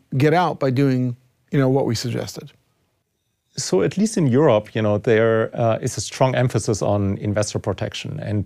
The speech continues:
Speaker 2: uh, the question, uh, I think is, you know, if I'm investing in a spac, do I really foresee, you know, what's going on in the future, what the spac and the pipe is going to do? Um, so what's your response to these concerns about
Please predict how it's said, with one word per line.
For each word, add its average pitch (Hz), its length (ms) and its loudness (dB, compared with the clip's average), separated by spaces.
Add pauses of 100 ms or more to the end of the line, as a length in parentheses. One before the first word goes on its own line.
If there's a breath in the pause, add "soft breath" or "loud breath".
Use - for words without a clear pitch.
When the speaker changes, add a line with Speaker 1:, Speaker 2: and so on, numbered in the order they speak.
(160)
Speaker 2:
uh, - 380 -6 (100)
the 113 100 0
question, 107 680 -2 (640 soft breath)
uh, 117 260 0
I - 120 -2
think 143 240 2
is, 113 380 2 (360)
you 113 80 0
know, 101 160 2
if - 160 -2
I'm 131 160 4
investing 113 760 2 (120)
in 113 80 0
a 101 60 0
spac, 92 440 -2
do 117 120 4
I 110 40 6
really 131 300 4
foresee, 113 640 0
you 104 140 0
know, 92 360 2 (200)
what's 104 240 2
going 98 260 2
on 92 300 0
in 95 80 -4
the 95 80 0
future, 110 480 4
what 92 160 2
the 104 80 -4
spac 98 400 0
and 92 100 -4
the 90 60 -6
pipe 104 400 0
is 101 120 -6
going 92 220 -4
to - 140 -6
do? 87 320 -2 (340 loud breath)
Um, 98 340 0 (280 soft breath)
so - 160 -2
what's 143 200 2
your 151 140 4
response 117 600 2
to - 80 0
these 101 160 0
concerns 98 680 0
about 90 360 0